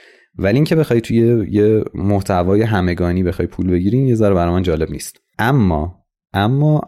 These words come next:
از اون ور تو هزینه رو داری می‌کنی، مخصوصاً توی پادکست‌های مثلاً مشابه پادکستی که ما داریم تولید می‌کنیم، یه هزینه‌ای داره می‌شه. برای همین وقتی ما داریم مثلاً از حمایت،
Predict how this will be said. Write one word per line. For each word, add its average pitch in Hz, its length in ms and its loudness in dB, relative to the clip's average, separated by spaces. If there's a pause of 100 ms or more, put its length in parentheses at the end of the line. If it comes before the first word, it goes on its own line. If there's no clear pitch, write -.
از 98 200 0
اون 123 80 2
ور 139 80 2
تو 143 120 -2
هزینه 104 380 0
رو 131 60 2
داری 113 160 2
می‌کنی، 123 400 0
مخصوصاً 90 520 -4
توی 113 160 -2
پادکست‌های 98 560 -2
مثلاً 90 500 -2
مشابه 92 360 0
پادکستی 92 400 -4
که 101 60 -4
ما 90 140 -2
داریم 80 160 -4
تولید 80 280 -6
می‌کنیم، 65 340 -8 (420)
یه 101 160 -2
هزینه‌ای 98 380 0
داره 98 160 2
می‌شه. 95 360 -2 (880)
برای 101 200 2
همین 151 400 0
وقتی 107 340 -4
ما 143 140 0
داریم 98 180 2
مثلاً 98 200 -2
از 98 120 -4
حمایت، 92 420 0